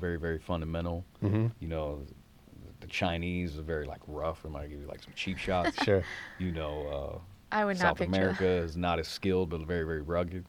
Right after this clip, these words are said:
Speaker 2: Right.
Speaker 1: So, yeah, everybody has,
Speaker 2: Yeah.
Speaker 1: it's, it's,
Speaker 3: I
Speaker 1: it's
Speaker 3: picture,
Speaker 1: cool.
Speaker 3: I
Speaker 1: Yeah.
Speaker 3: picture Australia a bunch of, like, Ken Barbie dolls running on a court. <laughs>
Speaker 1: You would think so. It's actually really diverse
Speaker 2: Mm-hmm.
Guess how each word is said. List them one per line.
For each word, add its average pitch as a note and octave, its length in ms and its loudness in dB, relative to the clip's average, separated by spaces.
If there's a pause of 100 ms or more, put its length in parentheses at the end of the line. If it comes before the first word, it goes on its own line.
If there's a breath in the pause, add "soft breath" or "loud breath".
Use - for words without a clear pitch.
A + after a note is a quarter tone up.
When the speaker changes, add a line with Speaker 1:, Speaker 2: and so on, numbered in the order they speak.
Speaker 2:
Right. G2 280 4 (840 soft breath)
Speaker 1:
So, - 120 8
yeah, C3+ 180 12
everybody A2+ 320 12
has, G#2 180 10
Speaker 2:
Yeah. B2 140 8
Speaker 1:
it's, - 200 -2
it's, - 80 2
Speaker 3:
I A#3 40 10
Speaker 1:
it's B3+ 100 10
Speaker 3:
picture, D#4 340 10
Speaker 1:
cool. - 140 -2
Speaker 3:
I - 80 12
Speaker 1:
Yeah. B3 60 12
Speaker 3:
picture C4 240 6
Australia G#3 500 10
a F#3 40 6
bunch F3+ 240 4
of, F#3 100 2
like, E3+ 200 4
Ken E3+ 360 0 (160)
Barbie E3+ 280 2
dolls D#3 340 -2
running E3 340 -2
on D#3 120 -2
a D#3+ 60 -4
court. F3+ 300 4
<laughs> - 60 -2 (680 loud breath)
Speaker 1:
You D3 160 12
would A3 120 12
think F3+ 200 12
so. D3+ 120 12
It's B2+ 80 12
actually E3+ 220 12
really C3 240 10
diverse A2+ 500 10
Speaker 2:
Mm-hmm. A2 340 4